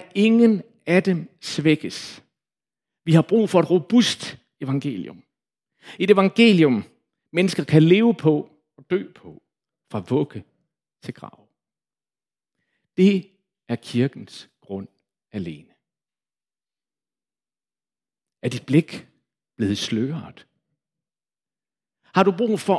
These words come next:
at høre evangeliet igen? Er der en af de fem dimensioner, dit hjerte må møde igen? Så læs historien om Jesus igen.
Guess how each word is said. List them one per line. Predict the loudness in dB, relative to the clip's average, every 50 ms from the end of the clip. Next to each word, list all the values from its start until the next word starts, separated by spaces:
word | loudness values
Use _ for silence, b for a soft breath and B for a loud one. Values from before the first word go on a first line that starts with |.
| 0 0
at | 2 2 4 4
høre | 6 6 6 6 6 4
evangeliet | 2 2 2 0 0 -2 0 0 0 2 2 2 0 0 0 -4
igen? | -6 2 4 4 4 4 2 0 -4 -10 _ _ _ _ _ _ _ _ _ _ _ _ _ _ _ _ _ _ _ _ _ _ _ _ _ _ _ 0
Er | 2 4
der | 4
en | 4 4
af | 4 2
de | 0 2
fem | 4 4 2 2 0
dimensioner, | -2 -2 -2 -2 -4 -4 -4 0 0 0 0 2 0 0 -2 -2 -4 -8 _ _ _ _ _ _ _ _ _ _ _ _ _ _ _ _ _ -10
dit | -10 -6 -6
hjerte | -4 -2 0 2 2 2
må | 2 2
møde | 2 2 2 2 2 2
igen? | 0 0 -4 -4 -4 -6 -10 -14 _ _ _ _ _ _ _ _ _
Så | 2 4 6
læs | 8 8 8 8 6 6 2 -2 -6
historien | -8 -8 -8 -8 -8 -10 -8 -8 -10 -10 -12 -14 -18 _ _ _ _ _ _ _ _
om | -6 -6 -4 -2 -4
Jesus | -4 -4 -6 -10 -14 -18 -20 -20 -20 _ _ _ _
igen. | -20 -20 -20 -20 -20 -20